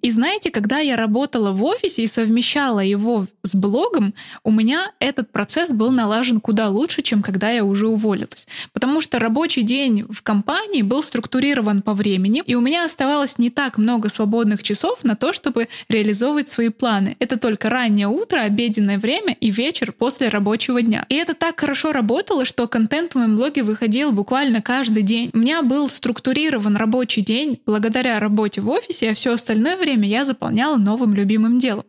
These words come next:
Но стоило мне уволиться и предоставить себе все двадцать четыре часа в сутках, как я просто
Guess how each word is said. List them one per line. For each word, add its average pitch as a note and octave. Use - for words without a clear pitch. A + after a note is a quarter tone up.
Но B3
стоило D4
мне B3
уволиться G#3
и D#4
предоставить C4+
себе A3+
все C4
двадцать G#3+
четыре A3
часа G#3+
в -
сутках, -
как -
я A#3
просто G#3+